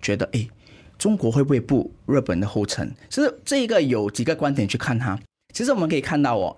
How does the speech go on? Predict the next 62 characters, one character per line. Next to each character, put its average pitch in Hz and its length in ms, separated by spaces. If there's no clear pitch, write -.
中 285 220
国 165 160
跟 165 180
日 190 140
本 101 180
虽 170 140
然 143 120
说 156 160
我 131 60
们 113 160
刚 123 100
才 123 60
所 95 160
提 110 160
到 123 100
的 117 80
几 98 140
个 120 120
因 117 140
素 120 140
蛮 104 180
相 104 220
似 104 200
的， - 100
其 254 100
实 269 140
有 131 120
蛮 113 240
多 160 140
地 175 140
方 156 180
是 - 140
中 240 160
国 185 120
跟 175 200
日 180 120
本 117 160
不 127 180
一 107 80
样 98 180
的。 85 160
第 262 180
一 226 40
点 110 220
是， 139 200
如 262 80
果 254 80
我 160 60
们 127 180
看 143 340
回 123 200
去 123 320
九 113 180
零 131 80
年 123 160
代 147 140
那 135 120
时 123 280
候 120 180
的 107 80
日 110 160
本， 90 180